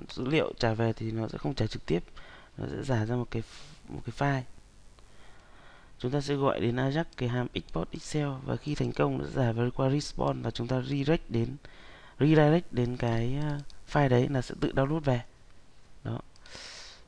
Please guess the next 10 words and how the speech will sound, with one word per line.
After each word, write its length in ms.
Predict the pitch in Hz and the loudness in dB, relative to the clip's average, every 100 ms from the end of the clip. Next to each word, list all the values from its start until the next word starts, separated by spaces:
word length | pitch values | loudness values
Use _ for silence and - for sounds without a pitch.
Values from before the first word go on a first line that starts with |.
| - | -2
Thì 580 | 147 147 135 127 123 127 | 4 6 4 2 0 0
đơn 180 | 143 147 | 0 2
giản 140 | 123 | 0
thôi. 200 | 143 151 - - - - - | -2 -6 -10 -18 -20 -18 -8
Bây 100 | 135 | -4
giờ 80 | 127 | -2
chúng 80 | 120 | -2
ta 120 | 131 | -4
sẽ 460 | - - 143 143 147 - - - - - - - - - - - - - - - - - - - - - - - - - - - - - - - - | -4 -4 -4 -6 -10 -18 -20 -20 -20 -20 -20 -20 -20 -20 -20 -20 -20 -20 -20 -20 -20 -20 -20 -20 -20 -20 -20 -20 -20 -20 -20 -20 -20 -20 -20 -20 0
chạy 180 | 135 | 2